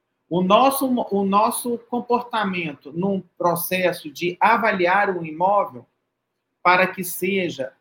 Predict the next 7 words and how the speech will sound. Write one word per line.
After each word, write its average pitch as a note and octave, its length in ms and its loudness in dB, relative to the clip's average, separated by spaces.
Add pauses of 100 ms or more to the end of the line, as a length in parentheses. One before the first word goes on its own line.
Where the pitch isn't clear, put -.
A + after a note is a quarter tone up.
emitido F3+ 580 -2
um E3+ 60 -4
documento E3 500 -6
oficial G3 760 -2
é A3+ 140 2
outro F#3+ 440 -2
comportamento. G3+ 760 -10